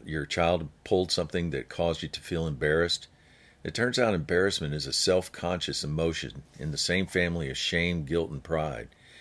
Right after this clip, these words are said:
It stems from valuing ourselves highly and the image we're trying to project.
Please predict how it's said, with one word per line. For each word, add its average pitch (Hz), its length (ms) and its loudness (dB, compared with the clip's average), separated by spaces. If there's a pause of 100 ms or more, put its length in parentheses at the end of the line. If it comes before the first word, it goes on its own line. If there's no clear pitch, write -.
(220)
It 82 140 -2
stems 117 340 2
from 76 220 -4
valuing 85 520 2
ourselves 78 640 0
highly 78 540 0 (360)
and 78 160 -2
the 78 120 -2
image 85 560 -2
we're 78 100 -2
trying 78 300 -2
to - 80 -12
project. 69 520 0